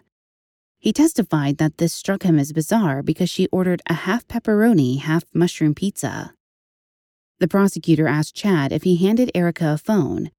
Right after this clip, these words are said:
and Chad said he didn't know what phone she was using because they had several at their house for their employees to use. The prosecutor specified, emphasizing, "But did you hand her a phone?" Chad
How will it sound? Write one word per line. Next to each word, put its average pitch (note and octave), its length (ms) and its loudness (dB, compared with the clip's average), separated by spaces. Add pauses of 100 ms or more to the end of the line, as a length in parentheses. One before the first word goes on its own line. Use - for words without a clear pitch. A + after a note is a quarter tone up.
(360)
and F3+ 160 6
Chad A#3 300 0
said C3 280 -6
he G#3 200 0
didn't A#3+ 240 6
know A#3 140 4
what F#3 180 -2
phone F#3 240 4
she E3 160 0
was D#3 180 0
using G#3+ 440 0 (280)
because F3 240 0
they E3+ 100 2
had F3 220 0
several F3+ 440 -4
at D3 140 -4
their D3 100 -2
house D3 400 -2
for D#3 120 -2
their D#3 160 0
employees D#3 540 0
to - 120 -8
use. D3+ 600 0 (880)
The F#3+ 100 2
prosecutor B3 560 2
specified, D3+ 760 -2 (100)
emphasizing, C#3+ 800 0 (580)
"But F#3 140 4 (140)
did G#3+ 260 6
you A#3 160 4
hand F#3 300 4
her E3 160 -4
a D#3 80 -2
phone?" E3+ 640 0 (580)
Chad C#3+ 540 -2